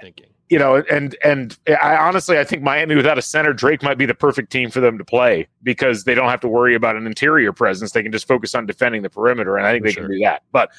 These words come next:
Speaker 2: anyway, if I U can get past the first two games, the fact that they would get to reset and almost certainly either play Houston, a one seed who everybody knows, um, or Iowa,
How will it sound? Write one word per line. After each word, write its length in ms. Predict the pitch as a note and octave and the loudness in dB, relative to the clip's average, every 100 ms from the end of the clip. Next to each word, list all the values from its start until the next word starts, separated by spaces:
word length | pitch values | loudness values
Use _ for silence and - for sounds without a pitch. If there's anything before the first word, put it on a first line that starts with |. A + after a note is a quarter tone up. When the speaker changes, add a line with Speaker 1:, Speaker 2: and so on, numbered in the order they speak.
| - | -10
Speaker 2:
anyway, 300 | - F3+ C3 - - - | -2 2 2 0 -10 -6
if 140 | - G3+ | -2 2
I 100 | A3+ | 2
U 180 | G3 F#3 | 2 -2
can 140 | D#3 | 0
get 160 | D3+ - | 0 2
past 240 | D3 C3+ | -2 -2
the 80 | C3 | -4
first 280 | C#3+ B2+ - | 0 0 0
two 120 | B2 | -2
games, 420 | G#2 F2+ C#2+ - _ _ _ - | 0 -2 -8 -18 _ _ _ -6
the 80 | - | -6
fact 360 | - G3+ F3+ | -2 -2 0
that 120 | F#3 D3 | -2 0
they 100 | D#3+ | 2
would 140 | D3+ | 2
get 140 | D3 | 0
to 100 | - | -2
reset 640 | C3 B2 D3 - - - - | -4 -2 -2 -2 2 2 2
and 120 | B2+ C3+ | -2 2
almost 440 | E3 A3+ C4 - | 2 4 2 0
certainly 560 | - - G#3 F3 C#3+ C3+ | -4 2 2 0 0 2
either 240 | C3 C3+ | 4 0
play 220 | B2 - A#2+ | -2 0 0
Houston, 580 | - G3+ G3 - G#2+ A2 | 0 0 0 -2 -8 -2
a 80 | A#2+ | 0
one 240 | A#2 D3 | 2 0
seed 340 | D3 - C3 G#2 | -2 -2 0 2
who 140 | F#2+ | 0
everybody 380 | C3+ D#3 D#3 C#3+ | 0 2 0 2
knows, 500 | A2+ G#2 G#2 G2+ - _ - - _ - | 2 2 0 -4 -10 _ -20 -20 _ 0
um, 380 | B2 A#2+ A2 A#2 - | 2 4 0 -2 0
or 460 | E3 F3 D3+ C3+ - _ _ | 2 4 4 0 -4 _ _
Iowa, 580 | C#3+ F#3 F#3+ A#2 F#2+ G#2 | -2 0 2 2 2 0